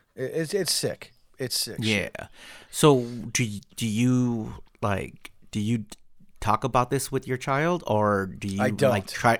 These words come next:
Speaker 2: are you trying to shield her from it? Because
Speaker 1: I try to
Speaker 2: she
Speaker 1: shield her
Speaker 2: doesn't,
Speaker 1: from it.
Speaker 2: she doesn't need to know this right now. She's,
Speaker 1: No, dude, 'cause,
Speaker 2: she's
Speaker 1: like,
Speaker 2: six, right? Like,
Speaker 1: she's six, dude. I,
Speaker 2: <laughs> Yeah.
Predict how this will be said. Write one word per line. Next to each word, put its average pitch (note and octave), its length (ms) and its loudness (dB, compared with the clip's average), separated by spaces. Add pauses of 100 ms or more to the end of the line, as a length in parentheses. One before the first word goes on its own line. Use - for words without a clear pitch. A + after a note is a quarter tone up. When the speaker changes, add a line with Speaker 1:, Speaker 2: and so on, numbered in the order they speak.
(120)
Speaker 2:
are A#2 80 2
you A#2 80 4
trying B2 220 4
to A#2+ 60 2
shield A2+ 320 2
her A#2 120 2
from C3 260 0
it? C#3+ 240 0
Because G#2+ 400 -2
Speaker 1:
I C3+ 160 4
try C3 300 2
to A#2+ 80 -6
Speaker 2:
she - 80 -4
Speaker 1:
shield A#2+ 300 2
her - 20 6
Speaker 2:
doesn't, C3 340 10
Speaker 1:
from G#2+ 120 -4
it. - 40 -6
Speaker 2:
she B2 220 2
doesn't B2 360 6
need A2+ 200 2
to - 100 -4
know G#2+ 220 2
this G#2+ 240 0
right G2+ 200 0
now. G2 280 0
She's, A#3+ 160 -2
Speaker 1:
No, B3 440 2
dude, E3+ 300 0
'cause, F#3 80 -2
Speaker 2:
she's C#3 280 2
Speaker 1:
like, G3+ 180 6
Speaker 2:
six, - 420 4
right? C#3 320 10
Like, B2+ 220 8
Speaker 1:
she's F#3 320 4
six, - 520 0
dude. A#3 220 -4
I, G#3+ 160 2
Speaker 2:
<laughs> - 220 -2
Yeah. F#3+ 120 6